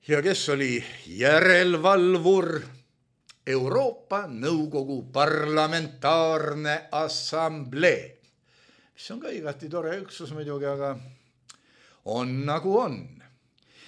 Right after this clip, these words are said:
Tänaseks jälle kõik. Mine tea, äkki on homme ka päev. Võib-olla saab midagi targemat rääkida. Täna saabus mulle jälle värske ajakiri Kompakt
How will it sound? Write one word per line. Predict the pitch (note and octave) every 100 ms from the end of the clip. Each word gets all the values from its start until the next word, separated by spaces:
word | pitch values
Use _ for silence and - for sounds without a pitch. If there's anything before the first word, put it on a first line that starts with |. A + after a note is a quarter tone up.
| - -
Tänaseks | C#4 B3 A#3 - -
jälle | D#3 D3 D#3+
kõik. | C#4+ B3+ - - - - - -
Mine | C#3
tea, | F3+ C4+ F3 A2 -
äkki | D3 C#3+ C3 D#3+
on | F3 F#3 _ _ - -
homme | D#3 G3+ D#3+ C3+ C3+
ka | C3+ C4+ A#3 F#2 -
päev. | A#2+ A#2 - - - _ _ _ - - - - - - - _ -
Võib-olla | F3+ D#3+ E3
saab | E3+ D#3 D3 - - C3
midagi | D3+ B2+ C3
targemat | C#3 C3 A2 A2 -
rääkida. | B2+ G#2 - A#2
Täna | G3+ C4 A#3+ A3
saabus | E3+ G3+ F#3+ E3 D#3+
mulle | E3 D3+ D3 - _
jälle | D#3 D#3 C#3
värske | D#3 D#3 - C#3 B2+ C3
ajakiri | C3 B2+ A2+ A2 A2
Kompakt | - B2+ B2+ - - -